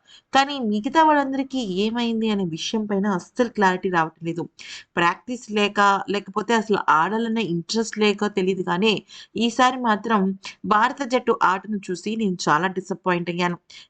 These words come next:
ఇంతకన్నా పెద్ద డిసప్పాయింట్‌మెంట్ నాకు ఎప్పుడూ కలగలేదు అంటూ చాలా అంటే చాలా ఇదిగా ఫీల్ అయ్యాడు. ఇక ఏబీ డివిలియర్స్ వ్యాఖ్యానిస్తూ ఏమన్నాడంటే, సఫారీలకి అంటే సౌత్ ఆఫ్రికా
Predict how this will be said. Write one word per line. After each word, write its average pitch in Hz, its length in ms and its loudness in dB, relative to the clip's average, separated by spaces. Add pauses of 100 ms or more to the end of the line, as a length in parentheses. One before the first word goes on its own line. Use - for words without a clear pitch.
ఇంతకన్నా 262 480 0
పెద్ద 196 280 -2
డిసప్పాయింట్‌మెంట్ 208 720 0
నాకు 208 160 -4 (120)
ఎప్పుడూ 190 300 0
కలగలేదు 185 580 0
అంటూ 170 260 4 (580)
చాలా 202 380 4 (140)
అంటే 214 240 2 (120)
చాలా 190 340 2 (100)
ఇదిగా 185 400 0
ఫీల్ 170 260 -2
అయ్యాడు. 156 320 2 (360)
ఇక - 120 -2 (100)
ఏబీ 226 260 2
డివిలియర్స్ 226 480 2
వ్యాఖ్యానిస్తూ 185 600 0
ఏమన్నాడంటే, 165 560 -2 (560)
సఫారీలకి 214 720 0
అంటే 175 200 2 (100)
సౌత్ 208 360 0
ఆఫ్రికా 220 360 -2